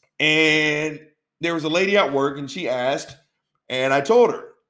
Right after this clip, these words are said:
"Eh, oh, it's, it's an atheist." She's like,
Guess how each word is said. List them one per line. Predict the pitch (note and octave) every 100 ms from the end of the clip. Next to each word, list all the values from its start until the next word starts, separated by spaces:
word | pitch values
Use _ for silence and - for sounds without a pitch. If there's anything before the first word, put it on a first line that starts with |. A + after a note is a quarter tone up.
| _ _ _ _ _ -
"Eh, | C3 G#2+
oh, | D#3 C#3+
it's, | C#3 - -
it's | A2
an | D#3
atheist." | F#3 G#3+ A#2 - - -
She's | -
like, | G#2+ A2